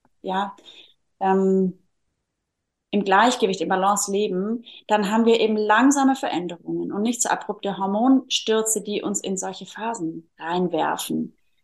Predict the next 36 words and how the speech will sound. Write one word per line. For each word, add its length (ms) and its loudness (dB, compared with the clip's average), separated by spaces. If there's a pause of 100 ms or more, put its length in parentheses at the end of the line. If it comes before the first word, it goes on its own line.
(400)
Und 220 -2 (320)
da 340 8
für 180 0
die 120 -2
Mädchen 420 0
irgendwie 680 -2 (640)
wie 240 0
die 100 2
Möglichkeit 480 0
zu 60 -6
schaffen, 340 -2
dass 220 -2
sie 80 -4
ihren 220 -4
Körper 260 -6
kennenlernen, 640 2
dass 140 -4
sie 80 -6
ihre 140 -10
Persönlichkeit 1000 -2
in 160 2
diesem 300 -2
zyklischen 840 -2 (300)
Leben 340 4
kennenlernen, 760 -2
dass 160 -2
sie 100 -6
ihren 180 -2
Körper 440 0
so 360 4
lesen 500 4
lernen, 420 0
dass 140 -4
sie 120 -6
auch 180 -4
wissen, 460 0